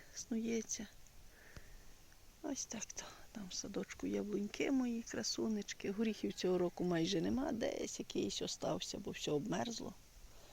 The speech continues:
Ну нічого. Все буде добре. Всім гарного дня, покамість. Пауза, ну а вже як все дороблю,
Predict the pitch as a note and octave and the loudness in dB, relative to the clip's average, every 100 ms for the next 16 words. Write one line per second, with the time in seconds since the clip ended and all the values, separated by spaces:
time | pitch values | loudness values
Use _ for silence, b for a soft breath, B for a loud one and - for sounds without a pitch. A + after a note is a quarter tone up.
0 | B B - D#4+ C#4 - - - - - | B B -2 2 2 0 -8 -10 -18 -18
1 | - - - - - - - B B B | -18 -18 -18 -16 -16 -14 -14 B B B
2 | B - F#3+ F3+ E3+ E3 D3+ F#3 - - | B 2 6 8 8 6 2 0 -4 -4
3 | - F3 F3+ F3+ - F#3+ D#3 G3+ F3 - | 2 2 2 0 2 2 2 2 0 -2
4 | - F#3 E3 - - - B B B B | -2 0 6 8 6 2 B B B B
5 | B C4 C4+ A#3+ - C3 E3 F3+ F#3 E3 | B 10 10 10 6 8 8 8 8 8
6 | - G#3+ F#3+ F3+ F3+ F3 | 8 8 10 8 8 4